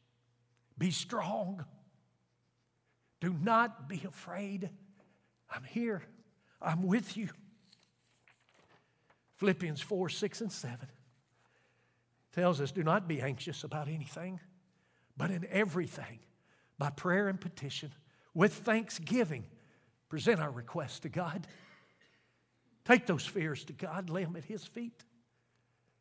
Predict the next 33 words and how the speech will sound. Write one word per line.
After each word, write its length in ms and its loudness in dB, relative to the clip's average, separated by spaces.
I 120 -6
learned 400 -2
when 160 -10
I 160 -4
had 200 0
heart 320 -6
disease, 540 -6
when 140 -6
I 120 -2
had 180 0
a 60 -4
heart 240 -4
attack, 380 -2
when 100 -6
I 40 -4
had 220 -2
heart 380 -2
bypass, 680 -8
there 60 -8
wasn't 160 -6
nothing 240 -4
I 120 -4
could 220 -12
do 160 -4
about 320 -8
this. 360 -6
You 100 -4
know 120 -4
what? 260 0
This 180 0
ain't 160 0
my 160 2
problem. 540 0